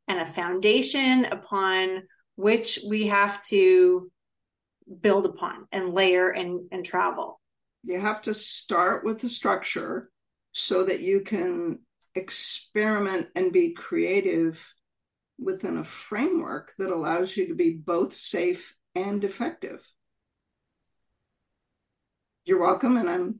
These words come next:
Speaker 2: sorry.
Speaker 1: Because one of your rules, I'm gonna go all over the map with it. You've,
Speaker 2: Okay.
Speaker 1: you've got twelve rules that you have as a screensaver, and
Speaker 2: Yep.
Speaker 1: one of the ones that I love is be a student of easy.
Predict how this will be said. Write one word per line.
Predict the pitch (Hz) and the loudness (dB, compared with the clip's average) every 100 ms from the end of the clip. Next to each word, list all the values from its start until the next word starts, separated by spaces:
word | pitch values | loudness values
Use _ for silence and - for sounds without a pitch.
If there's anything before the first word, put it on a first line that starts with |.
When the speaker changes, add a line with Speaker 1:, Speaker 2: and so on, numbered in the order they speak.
| _ | _
Speaker 2:
sorry. | - - 185 180 151 - _ _ _ - - - | -12 -8 -6 -6 -8 -12 _ _ _ -2 -2 -6
Speaker 1:
Because | 220 269 311 | 0 4 6
one | 254 285 | 6 6
of | 349 359 | 6 8
your | 349 | 8
rules, | 220 220 220 | 8 6 6
I'm | 226 | 6
gonna | 247 240 | 6 6
go | 233 | 6
all | 226 | 6
over | 220 | 4
the | 202 | 2
map | 185 180 - | 0 -2 -4
with | 180 | -8
it. | 170 | -6
You've, | 208 208 | -2 0
Speaker 2:
Okay. | 196 214 | 0 0
Speaker 1:
you've | 208 | 0
got | 220 - | 0 0
twelve | - 254 262 | 4 4 4
rules | 208 196 175 190 - - - | 4 4 4 -2 -6 -12 -8
that | 175 | -6
you | 185 175 | -4 -2
have | 170 175 180 | 0 -2 -2
as | 190 180 185 | -2 0 -2
a | 170 | -6
screensaver, | 170 - 170 170 170 - - 170 170 190 220 | -6 -8 -8 -8 -12 -12 -8 -6 -2 -2 0
and | 180 175 175 | 0 0 -2
Speaker 2:
Yep. | 185 - - _ _ _ - | -4 -4 -16 _ _ _ 0
Speaker 1:
one | 220 254 | 4 6
of | 339 277 | 6 6
the | 269 | 4
ones | 202 202 202 | 4 4 4
that | 202 185 | 4 4
I | 185 | 2
love | 190 320 320 190 196 202 | 2 4 4 4 2 -2
is | - 208 196 - | -4 -2 -2 -4
be | 233 | 0
a | 240 | 0
student | 240 240 220 214 | 0 -4 -2 -2
of | 185 | -4
easy. | 185 185 165 - | -4 -6 -6 -12